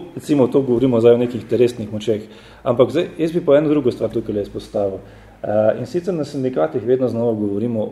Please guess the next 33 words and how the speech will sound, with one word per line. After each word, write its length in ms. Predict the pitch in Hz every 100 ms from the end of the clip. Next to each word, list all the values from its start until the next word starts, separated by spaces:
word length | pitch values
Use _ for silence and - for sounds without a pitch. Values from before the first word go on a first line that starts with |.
| 104
varnost 480 | 107 117 110 110 95
zaposlitve, 800 | - 104 - - 107 - 113 104 101 - - - -
eh, 240 | 113 107 104 - - 107
zgodba 600 | 113 113 117 107 104 -
o 100 | 113
ne-, 220 | 107 113 - 104
z-, 160 | 101 139 110 101
recimo 300 | 101 127 117
o 160 | 107 104
zaposlitvi 460 | 104 104 123 120
z 80 | 98
nedoločen 460 | 113 110 113 110 104
čas 400 | 110 110 107 -
in 60 | 113
tako 140 | - 98
naprej. 260 | 95 - - - - - -
Eh, 400 | - 110 110 110 110 - - - - 131
delodajalci 520 | 151 131 127 127 123
seveda 320 | - 117 113
vedno 240 | 107 113
govorijo 420 | 107 104 104 110 110
o 40 | 104
fleksibilnosti 800 | 110 - 107 104 113 104 - 101
dela 260 | 104 98
in 140 | 95 90
tako 120 | -
naprej. 340 | 82 78 - - - - - - _ _
Ampak, 440 | 117 117 120 -
eh, 360 | 120 120 117 117
bolj 200 | 147 196
ko 80 | 208
sem 200 | 190 139
gledal 340 | 123 127 117